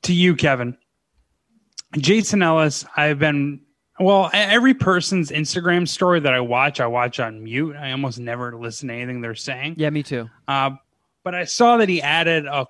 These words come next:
Speaker 1: cold plunge to the Ellis estate.
Speaker 2: Yeah.
Speaker 1: Have you fucked with the cold plunge at all?
Speaker 2: I haven't. I hate cold water. Hate. Hate cold water. And I've fallen into
Speaker 1: Gotcha.
Speaker 2: frozen ponds before.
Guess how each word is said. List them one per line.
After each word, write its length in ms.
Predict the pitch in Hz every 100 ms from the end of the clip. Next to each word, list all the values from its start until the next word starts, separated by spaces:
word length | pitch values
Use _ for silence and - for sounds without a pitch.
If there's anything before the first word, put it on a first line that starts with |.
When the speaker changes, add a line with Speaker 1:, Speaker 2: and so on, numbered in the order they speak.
| _
Speaker 1:
cold 460 | - 180 208 175 -
plunge 640 | 151 127 117 117 - -
to 100 | 143
the 280 | 131 127 131
Ellis 360 | 147 139 135 -
estate. 500 | 123 - 135 120 - _ _ _ _ _ _ _
Speaker 2:
Yeah. 160 | 151 160
Speaker 1:
Have 100 | 143
you 340 | 156 226 226
fucked 320 | - 160 160
with 120 | 214
the 80 | 214
cold 300 | - 233 226
plunge 280 | - 233 214
at 100 | 226
all? 220 | 233 240 - -
Speaker 2:
I 60 |
haven't. 380 | 143 135 107 -
I 100 | 139
hate 680 | 156 - - 156 170 143 - _ _ _
cold 260 | - 143 120
water. 380 | 113 98 98 - _
Hate. 600 | _ 156 156 135 - - _ _ _ _ _ _ _ _ _ _ _
Hate 400 | - 202 190 -
cold 240 | 131 110
water. 320 | 90 73 92 _ _ _ _ _ _ _ _ -
And 120 | 170
I've 140 | 226
fallen 340 | - 214 180 175
into 140 | 170
Speaker 1:
Gotcha. 60 | 131
Speaker 2:
frozen 380 | 156 156 143 131
ponds 320 | 131 143 143
before. 460 | 113 107 101 87